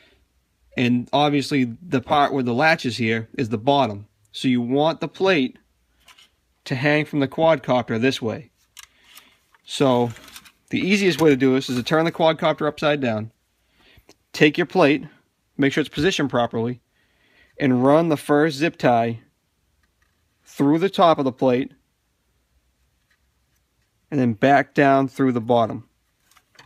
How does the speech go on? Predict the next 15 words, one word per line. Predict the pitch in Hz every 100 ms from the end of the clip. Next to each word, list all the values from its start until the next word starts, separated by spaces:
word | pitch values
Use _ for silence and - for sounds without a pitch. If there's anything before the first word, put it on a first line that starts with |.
| _ _ _
And | - 123
you're | 123
gonna | 135
wanna | 139 139
do | 131 143
that | 127 123 135 - _ _ _ _ _ _ _ _ _ _ _ _ _ _ _ _ -
with | 156 120 110
both | 139 135 -
the |
front | 120 - 143 139 -
and | 139 127
the |
rear | 120 127 120
zip | 110 120
ties. | - 110 110 -